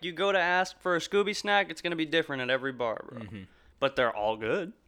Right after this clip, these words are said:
Speaker 2: you know?
Speaker 1: Uh, t-, on, on here, a,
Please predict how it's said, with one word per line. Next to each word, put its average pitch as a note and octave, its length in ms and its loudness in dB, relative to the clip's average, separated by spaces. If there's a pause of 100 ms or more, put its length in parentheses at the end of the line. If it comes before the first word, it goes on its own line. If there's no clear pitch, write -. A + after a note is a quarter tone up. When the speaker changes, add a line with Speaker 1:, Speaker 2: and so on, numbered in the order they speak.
(520)
Speaker 2:
you C3+ 100 -6
know? C3 220 -2 (480)
Speaker 1:
Uh, C#3 240 -2
t-, - 240 -14 (320)
on, D#3 420 0
on D#3 200 -4
here, G#3 580 -2
a, C3+ 360 -2